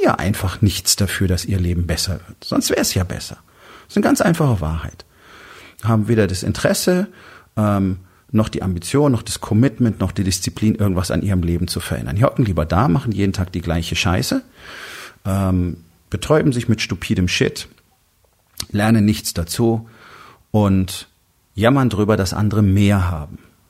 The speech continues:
Ja, also auf der einen Seite, dass sie zu wenig haben für ihre Maßgabe und dass andere mehr haben.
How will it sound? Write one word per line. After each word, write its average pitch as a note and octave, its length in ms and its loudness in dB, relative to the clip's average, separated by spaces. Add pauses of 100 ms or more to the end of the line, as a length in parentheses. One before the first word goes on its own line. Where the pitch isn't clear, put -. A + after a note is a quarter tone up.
(140)
Ja, G2 140 -2
also - 240 -6 (160)
auf - 140 -6
der - 100 -6
einen G2+ 140 -2
Seite, F#2+ 240 -2
dass D#2 220 -6
sie F#2 200 -6
zu - 240 -8
wenig B2+ 320 2
haben C#3 320 2
für - 200 -6
ihre A2+ 180 0
Maßgabe G2+ 400 0
und F#2 80 0
dass E2+ 160 -2
andere F#2+ 260 -2
mehr E2+ 400 0
haben. - 220 -16